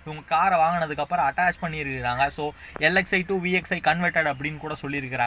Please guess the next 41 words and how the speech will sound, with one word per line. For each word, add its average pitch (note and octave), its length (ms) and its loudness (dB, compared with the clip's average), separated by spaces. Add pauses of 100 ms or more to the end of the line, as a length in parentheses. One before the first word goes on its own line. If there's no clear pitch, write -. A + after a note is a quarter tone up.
(760)
ஆடட் A3 400 4
பவர் G3 320 4
விண்டோஸ், F#3+ 380 2 (100)
பவர் E3+ 260 6
விண்டோஸ் G3 300 0
வந்து F#3 200 4
ஆட் F3+ 240 6
பண்ணியிருக்கிறாங்களாமா. D#3+ 800 4
வாங்கும்போது F#3+ 560 6
கையில F3 240 4
சுத்துற D#3+ 260 -2
மாதிரி E3+ 240 6
இருந்திருக்கு. D#3 640 0
அதுக்கப்புறம் E3+ 460 2
வந்து F#3 140 -2
பட்டன் E3 260 6
அமுக்குனா F3+ 320 2
பவர் E3+ 320 4
விண்டோஸ் E3 360 -2 (100)
ஏறுற E3 320 6
மாதிரி E3+ 460 2
பவர் E3+ 240 0
விண்டோஸ் E3+ 320 -2
செட்டப் F#3 240 4
பண்ணியிருக்கிறாங்க. D#3+ 540 0 (320)
அதுதான் E3+ 400 4
எல் E3+ 160 2
எக்ஸ் F3+ 180 4
ஐ E3+ 60 0
டூ E3+ 200 -4
வி D#3+ 60 -2
எக்ஸ் - 240 -4
ஐ E3 80 -4
கன்வெர்ட்டர். D#3 480 -2 (400)
So, G#3+ 140 -2
இந்த C4+ 340 0
காருக்கு A3 440 6
வந்து G#3 220 0
முப்பத்-, F#3+ 460 -2
மூணு G#3+ 300 -8
லட்சத்தி G#3 420 -4